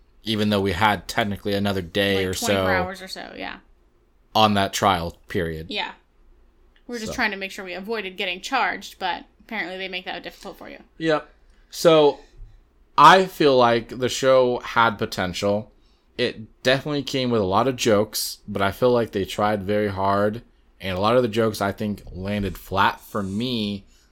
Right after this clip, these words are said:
Speaker 1: because they put too much effort into swearing and being vulgar
Speaker 2: Mm-hmm.
Speaker 1: and calling each other names in the show.
Speaker 2: Yeah.
Speaker 1: Not that I'm all like,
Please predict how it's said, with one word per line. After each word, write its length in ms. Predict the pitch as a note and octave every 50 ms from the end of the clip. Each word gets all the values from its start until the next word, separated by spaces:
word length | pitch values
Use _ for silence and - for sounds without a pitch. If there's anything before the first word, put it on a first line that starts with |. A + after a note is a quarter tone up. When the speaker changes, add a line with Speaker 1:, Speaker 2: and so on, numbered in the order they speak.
| _ _ _
Speaker 1:
because 360 | G2 A2 G#2 - - G#2 G2 F#2+
they 120 | G#2 G2+
put 400 | F#2+ - - B2+ - - - -
too 180 | - - - B2
much 320 | A#2+ A#2 A2 - - - _ -
effort 520 | G#2+ G#2 - - A2+ A2+ A#2 - - - _ -
into 320 | G#2+ G#2+ G#2 - G2+ F#2+
swearing 840 | F2+ - - - - F2 F#2 F#2+ G#2 G#2+ A2 A2 A2 A2 A2+ A2+ A2 - _ _ _ _ _ _ _ -
and 680 | - F#2+ F#2+ F#2+ F#2 F2+ F2 F2 E2+ E2+ F2 E2+ F2 - _ _ _ _ _ _ _ _ _ _ _ _ _ F2+ F2+
being 300 | G2 G#2+ G#2 G2+ F#2 E2+
vulgar 680 | D2 C#2+ F2 F#2 G2+ G#2+ G#2 A2 G#2+ G#2+ G#2+ G#2+ G#2+ - - - -
Speaker 2:
Mm-hmm. 380 | A#3 A#3+ A3+ A3 D#2+ D#2 -
Speaker 1:
and 440 | F2+ F2+ F2 E2+ E2+ E2 E2 F2+ -
calling 320 | - - A2+ A2 G#2+ G#2+
each 200 | A2 A2 G2+ -
other 200 | A2+ G#2+ F#2+ F#2
names 580 | F2+ F#2 G2 G#2 G#2+ A2+ A2+ A2+ A#2+ A#2+ A#2+ A#2+
in 100 | B2 B2+
the 100 | B2+ B2
show. 400 | - - C3 B2+ B2+ C3 C3+ - _ _
Speaker 2:
Yeah. 320 | A3+ A3+ G#3 F3+ E3+ F3 F#3+
Speaker 1:
Not 300 | A2 B2+ C#3+ D3 C3 -
that 120 | C#3 C3+ B2+
I'm 260 | B2 B2 B2 A#2 A#2
all 280 | A#2 A2 A2 G#2 G2+
like, 320 | G2+ G2+ F#2+ F#2 F#2 F#2